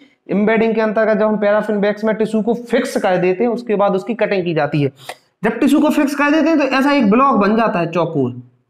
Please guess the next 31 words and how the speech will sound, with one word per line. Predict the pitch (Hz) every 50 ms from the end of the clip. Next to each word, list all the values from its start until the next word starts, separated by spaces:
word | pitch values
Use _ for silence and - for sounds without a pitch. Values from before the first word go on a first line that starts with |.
| _ _ _ _ _ _ _ _ _ _ _ -
अब | - 233 240 -
इसको | 240 233 240 254 254 240
आप | 233 240 294 - -
अपने | 214 226 240 233 226
हिसाब | 220 202 240 233 226 226
से | - 226 214 214
ऐसे, | 214 208 214 226 214 214
ऐसे | 214 214 220 220 220
या | 220 214
ऐसे, | 208 208 208 208 226 220 214
ऐसे, | 214 208 226 220
जैसी | 190 185 208 202 202 220 220
आपको | 214 214 214 220 190
जरूरत | 196 202 202 214 214 202 196 190 -
पड़े, | 220 220 262 320 381 - - - - - _ _ -
तो | 208
इसकी | - - 247
cutting | - - 240 208 262 262 247
कर | 254 269
लीजिए। | 269 269 285 269 233 233 254 254 247
तो | 254 - - - - 226
ये | 233
बता | 202 220 214 247 247
दें | 220 262 262 262
किस | 254 247 247
किस | - 254 240 - -
तरीके | 226 226 226 202 226 208
की | 208 196
cutting | 214 202 190 214 202
होती | 185 185 185 190 180
है। | 180 247 311 -